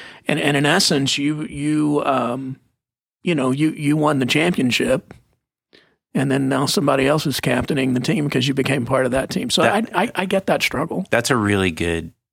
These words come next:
Speaker 2: way to put it. And I think that, and it's, it's not a judgment of the other person who has the ball. It's more that this is just who I am.
Speaker 1: Yeah.
Speaker 2: And, and the way I lead is, is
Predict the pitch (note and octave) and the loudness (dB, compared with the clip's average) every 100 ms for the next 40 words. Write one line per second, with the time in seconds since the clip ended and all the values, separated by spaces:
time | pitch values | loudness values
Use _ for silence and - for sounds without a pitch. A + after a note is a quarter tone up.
0 | _ - F#2+ F2 D#2 - D#2 D2+ - F#2 | _ -8 -2 -2 -2 -6 -6 -8 -8 -4
1 | F2 - F#2+ - E2+ D#2 D#2 - _ _ | -4 -2 -2 0 0 0 -2 -6 _ _
2 | _ _ _ _ _ _ - G2 - - | _ _ _ _ _ _ -2 0 0 -2
3 | G2+ G#2+ G2+ F#2 E2 F#2+ G2+ F#2+ F2 D#2 | 0 2 2 2 2 2 2 0 0 0
4 | E2 F2 F2 F2 D#2+ E2+ D#2+ D#2 - D2 | 0 0 0 -2 -4 -4 -4 -6 -8 -4
5 | G2 G2+ D#2+ D#2 D#2+ - F#2 - F#2 F2+ | 2 2 2 0 -4 -4 -4 0 0 2
6 | F#2 F#2 E2 D#2 D2+ - _ _ _ _ | 2 2 2 0 -2 -6 _ _ _ _
7 | _ _ _ _ - F2+ - G#2+ - - | _ _ _ _ -4 -2 0 0 -2 -2
8 | F#2+ F2 - - - _ _ _ - - | 0 2 -2 -4 -10 _ _ _ -12 -2
9 | G#2 F#2 E2 D2+ D2 C2 C#2+ - - F2 | 0 2 2 0 -4 -6 -12 -10 -4 -2
10 | E2+ E2 E2 - - _ - G2+ F#2+ F#2 | 0 -2 -4 -6 -12 _ -2 0 2 4
11 | G#2+ G#2+ G2 F#2 A2+ C3 G2 F#2 F2+ E2+ | 4 4 4 2 2 2 2 0 0 -4
12 | D#2+ - E2+ D2+ - | -6 -6 -6 -6 -8